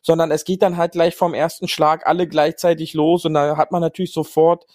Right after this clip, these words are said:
viel mehr Bilder, die man halt dem Zuschauer, was halt gewollt ist, ein bisschen Action da reinzubringen, äh, gleich, äh, zur Verfügung gestellt. Ja, es, es, es, es wird interessant.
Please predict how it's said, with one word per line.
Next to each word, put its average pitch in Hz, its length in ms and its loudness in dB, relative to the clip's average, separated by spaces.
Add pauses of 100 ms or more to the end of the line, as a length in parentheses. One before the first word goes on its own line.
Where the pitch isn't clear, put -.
(140)
viel 196 340 -2
mehr 180 220 2
Bilder, 180 420 2
die 175 140 -6
man 170 220 -2
halt 165 180 -2
dem 160 160 -2
Zuschauer, 175 680 0 (320)
was 139 200 -2
halt 143 200 -2
gewollt 120 440 -2
ist, 208 340 -2 (400)
ein 147 200 0
bisschen 160 280 -2
Action - 320 -2
da 151 80 2
reinzubringen, 160 540 -2
äh, 147 220 -2
gleich, 131 460 -2
äh, 147 140 2
zur 151 180 0
Verfügung 170 460 -2
gestellt. 101 400 -6
Ja, 127 200 -4
es, 139 160 -8
es, 123 280 -2
es, - 260 0
es - 220 0
wird 175 200 4
interessant. 175 600 -4